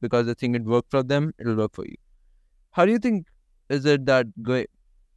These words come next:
it's because that it is the right route to go through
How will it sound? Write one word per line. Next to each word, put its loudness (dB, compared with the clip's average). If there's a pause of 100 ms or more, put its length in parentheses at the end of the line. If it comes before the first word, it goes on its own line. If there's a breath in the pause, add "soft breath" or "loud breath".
(340)
it's -12
because 0
that 2 (1120)
it -4
is 2
the 2
right 0
route 0
to -2
go 2
through -4